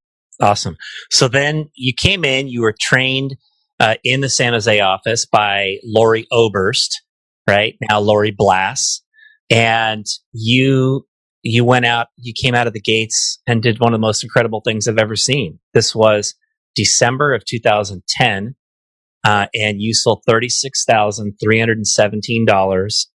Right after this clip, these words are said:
in your first ten days working in the company, which is a record that stood for, like, seven or eight years. And in this day and age where standards are increasing every year and prices increase every couple years,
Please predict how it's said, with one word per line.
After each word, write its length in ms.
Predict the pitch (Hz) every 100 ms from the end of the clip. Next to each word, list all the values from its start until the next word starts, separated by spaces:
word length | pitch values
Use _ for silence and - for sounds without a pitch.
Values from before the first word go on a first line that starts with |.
| -
in 160 | 104
your 160 | 95 95
first 420 | - 110 107 - -
ten 360 | - 117 117
days 380 | 110 107 101 98
working 320 | 107 98 104
in 80 | 98
the 100 | 92
company, 540 | - 104 92 85 85 - - - - -
which 260 | 113 113 120
is 140 | 104
a 100 | 104
record 400 | 107 127 - 156
that 140 | 123
stood 300 | - - 117 -
for, 100 | 110
like, 220 | 101 95
seven 360 | - - 120 117
or 120 | 107 113
eight 180 | 104
years. 500 | 95 104 107 95 90 -
And 100 | 110
in 80 | 113
this 180 | 127
day 200 | - 127
and 80 | 110
age 280 | 107 104 101
where 120 | 98
standards 460 | 87 - 113 113 110
are 100 | 113
increasing 520 | 104 117 104 - 104
every 300 | 101 101 104
year 580 | 98 104 101 101 101 98 -
and 260 | 101 92 87 - - - -
prices 460 | 131 120 - 120
increase 420 | 110 - 110 104
every 260 | 117 107 104 -
couple 300 | 131 127 110
years, 640 | 101 104 101 101 101 -